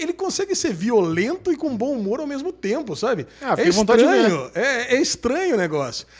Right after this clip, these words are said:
Speaker 1: E ele traz muitos personagens do universo do Batman ao mesmo tempo. Traz o Crocodilo, traz o Coringa,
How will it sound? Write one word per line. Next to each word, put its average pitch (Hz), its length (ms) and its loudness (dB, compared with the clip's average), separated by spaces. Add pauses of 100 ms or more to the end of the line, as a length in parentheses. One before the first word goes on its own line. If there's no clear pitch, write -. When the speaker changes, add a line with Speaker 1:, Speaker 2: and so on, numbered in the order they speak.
(140)
Speaker 1:
E 185 80 -4
ele 269 120 -2
traz 254 400 0
muitos 254 600 0
personagens 160 580 -6
do 156 60 -10
universo 151 340 -4
do 147 100 -10
Batman 117 380 -14
ao - 40 -12
mesmo 147 160 -8
tempo. 98 260 -20
Traz 180 220 -6
o - 40 -14
Crocodilo, 127 800 -8 (260)
traz 180 260 -2
o 160 60 -6
Coringa, 135 720 -8